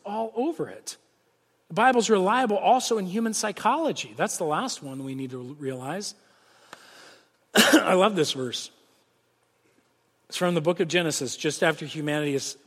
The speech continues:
pushed away from God and sinned. God comes to Adam, and Adam says, "I heard this. Why are you afraid? Why were you hiding?" He said,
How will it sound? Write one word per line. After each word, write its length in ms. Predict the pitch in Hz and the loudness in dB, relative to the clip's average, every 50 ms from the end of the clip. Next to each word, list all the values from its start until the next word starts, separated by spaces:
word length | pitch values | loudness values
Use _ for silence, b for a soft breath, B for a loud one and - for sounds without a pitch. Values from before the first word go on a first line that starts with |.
| - _ _ _ | -20 _ _ _
pushed 280 | - 175 180 - - - | -4 -4 -2 -2 -2 0
away 180 | 180 175 170 | 0 0 0
from 200 | 160 170 165 165 | 0 -2 -4 -2
God 260 | 151 160 156 160 160 156 | 2 4 4 4 4 2
and 100 | 139 - | 0 -2
sinned. 400 | - - 165 156 143 135 - - - _ _ _ _ _ _ _ _ _ _ _ _ _ _ - | -2 0 0 -2 -4 -6 -8 -12 -16 _ _ _ _ _ _ _ _ _ _ _ _ _ _ 4
God 240 | 180 175 185 180 - | 6 8 8 6 4
comes 260 | 190 196 190 180 156 | 2 0 0 0 0
to 80 | 185 175 | 4 6
Adam, 340 | 165 170 170 175 180 160 | 6 8 8 6 4 2
and 80 | 156 151 | 0 2
Adam 260 | 156 170 175 175 160 | 4 4 4 2 0
says, 340 | - - 190 180 175 170 160 | -2 0 0 2 2 2 2
"I 140 | 165 165 160 | 2 2 2
heard 240 | 160 190 208 196 180 | 4 2 2 0 0
this. 200 | 165 - - 180 | -4 -6 -6 -8
Why 440 | 160 147 160 156 160 175 208 214 | -8 -10 -4 2 4 6 6 6
are 80 | 208 202 | 6 4
you 120 | 202 190 | 2 0
afraid? 440 | 175 - - 214 208 208 208 190 175 | -2 -2 -2 0 0 2 0 0 2
Why 160 | 185 185 202 | 2 2 4
were 80 | 202 202 | 2 2
you 180 | 196 185 170 151 | 0 -2 -2 -2
hiding?" 360 | 156 165 175 185 196 202 190 | 0 0 2 2 2 0 -2
He 80 | 175 | -4
said, 240 | 151 - 185 170 - | 0 2 2 2 2